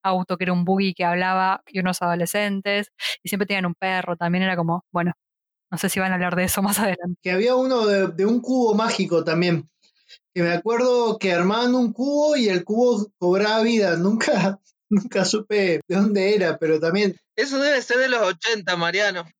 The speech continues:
Speaker 3: Suena muy ochentoso eso.
Speaker 2: Sí, justamente.
Speaker 1: Claro.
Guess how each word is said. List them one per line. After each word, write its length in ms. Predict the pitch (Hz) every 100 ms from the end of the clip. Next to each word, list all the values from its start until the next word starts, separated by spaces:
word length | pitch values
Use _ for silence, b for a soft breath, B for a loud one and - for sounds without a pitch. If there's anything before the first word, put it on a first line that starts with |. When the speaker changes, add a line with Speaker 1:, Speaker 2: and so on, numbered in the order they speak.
| _ _ _
Speaker 3:
Suena 260 | 208 233
muy 160 | 233 240
ochentoso 720 | 247 240 196 180 214 - 170
eso. 260 | 165 160 147 -
Speaker 2:
Sí, 160 | 262
justamente. 720 | 247 247 214 208 247 190 147
Speaker 1:
Claro. 320 | 160 208 190